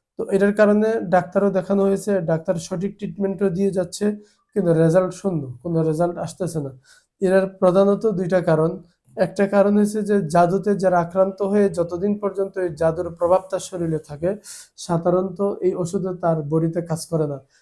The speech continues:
এই জাদু কেটে যাওয়ার পর এই ওষুধের প্রভাব তার গায়ে আসতে থাকে, আস্তে আস্তে তার, তার স্বস্তিটা সে ফিরে পায়, তার রেজাল্ট এবার আসতে থাকে। এই বাচ্চাটার উপর সুহানা, এর উপর যে সমস্যা রয়েছিল, জিন তাকে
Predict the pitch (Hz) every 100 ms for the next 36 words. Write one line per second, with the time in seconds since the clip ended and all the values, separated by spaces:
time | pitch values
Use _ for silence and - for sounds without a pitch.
0 | _ 185 156 165 170 202 208 196 190 202
1 | 190 208 208 214 185 190 170 175 190 185
2 | 175 175 170 170 - _ _ - 170 151
3 | 160 156 - 185 180 180 180 170 175 170
4 | 185 175 165 - - - 165 156 - 208
5 | 214 190 170 175 165 196 180 180 208 -
6 | _ _ _ _ - 165 160 156 156 160
7 | 160 190 180 165 156 135 - 143 139 127
8 | - - _ _ _ - 196 196 202 220
9 | 208 214 220 196 185 165 185 - _ _
10 | _ - 196 175 190 202 208 - - 196
11 | 208 202 208 214 214 202 185 196 190 170
12 | 170 156 147 170 202 202 196 202 226